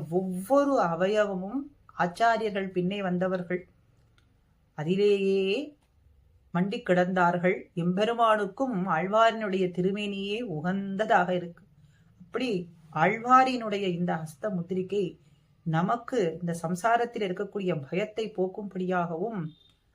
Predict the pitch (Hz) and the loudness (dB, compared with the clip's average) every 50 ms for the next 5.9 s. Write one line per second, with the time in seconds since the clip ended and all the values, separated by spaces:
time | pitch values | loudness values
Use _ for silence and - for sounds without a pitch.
0 | _ _ 175 180 175 170 160 160 165 180 196 196 220 240 262 262 262 254 247 240 | _ _ -2 0 0 0 0 0 0 0 0 0 0 0 2 2 2 2 2 0
1 | 226 208 190 190 190 190 - 185 185 - 170 180 180 - 247 254 - 208 208 196 | -2 -2 -2 -2 -2 -4 -4 -6 0 2 2 2 2 -2 -6 -2 -2 -2 -2 0
2 | 196 208 190 190 185 185 - 180 175 180 196 185 185 190 190 175 180 175 208 202 | -2 0 0 0 0 -2 -2 -2 -2 0 0 0 0 0 0 -2 -2 -2 -4 -8
3 | - - 196 190 196 185 165 156 170 185 190 202 202 - 196 190 180 160 151 156 | -6 -6 -4 -2 0 0 2 2 2 0 0 0 -2 -2 -2 0 -2 -2 -4 -6
4 | - _ _ _ _ _ _ _ _ _ _ _ _ _ _ _ - 170 165 175 | -12 _ _ _ _ _ _ _ _ _ _ _ _ _ _ _ 0 2 4 4
5 | 214 247 262 277 269 - 247 240 220 214 208 196 196 185 180 185 175 | 4 4 2 0 2 2 2 2 2 2 2 4 4 4 4 4 0